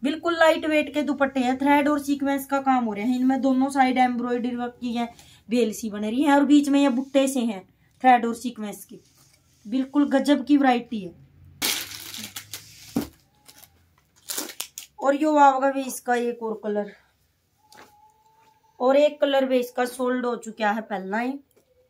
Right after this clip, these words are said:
वीडियो से पहला ही जा चुका है। और यो देखो वे इसका येलो color,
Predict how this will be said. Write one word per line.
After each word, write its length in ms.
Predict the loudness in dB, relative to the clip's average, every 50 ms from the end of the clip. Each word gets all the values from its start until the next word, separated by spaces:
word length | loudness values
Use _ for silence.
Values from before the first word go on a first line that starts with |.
| _ _ _ _ _ _ _ _ _ _ -16
वीडियो 520 | -14 -10 -6 -6 -6 -4 -4 -4 -4 -4 -4
से 180 | -6 -6 -8
पहला 340 | -8 -6 -4 -4 -4 -4 -4
ही 160 | -4 -4 -4
जा 160 | -4 -6 -6 -8
चुका 340 | -8 -12 -14 -12 -8 -6 -4
है। 220 | -4 -2 -4 -4 -6 _ _ -18 -8 -4
और 140 | -2 0 2
यो 160 | 2 2 2 2
देखो 320 | 2 0 0 0 0 0
वे 100 | 2 2
इसका 300 | 2 2 0 0 2 2 4 4
येलो 360 | 4 4 4 4 2 2 -2 -4
color, 260 | -4 -8 -10 -10